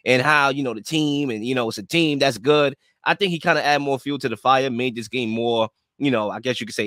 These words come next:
interesting. It would have been great to see Jalen Hurts playing this game for those reasons. But at the same time, this is a big game. This is a divisional game. Gardner Minshew, he's experienced. So I'm not,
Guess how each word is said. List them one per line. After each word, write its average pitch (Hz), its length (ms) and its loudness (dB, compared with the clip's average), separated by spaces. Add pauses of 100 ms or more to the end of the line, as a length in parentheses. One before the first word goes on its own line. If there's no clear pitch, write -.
interesting. 139 640 0 (480)
It 151 120 6
would 147 140 4
have 120 100 2
been 123 180 0
great 143 340 2
to 135 100 -10
see 160 240 -2
Jalen 170 260 4
Hurts 175 220 6
playing 196 340 2
this 208 160 0
game 233 280 2
for 226 100 -8
those 233 240 4
reasons. 254 460 -4 (340)
But 165 100 6
at 208 120 8
the 190 80 -4
same 196 280 2
time, 185 240 4
this 160 160 -2
is 165 120 -2
a 143 60 -2
big 135 280 -2
game. 143 240 0
This 139 140 -4
is 113 60 -14
a 107 40 -12
divisional 139 520 -2
game. 127 340 -2
Gardner 147 320 4
Minshew, 143 480 -2
he's 113 180 -6
experienced. 143 720 -2 (280)
So 147 140 0
I'm 170 140 4
not, 165 220 6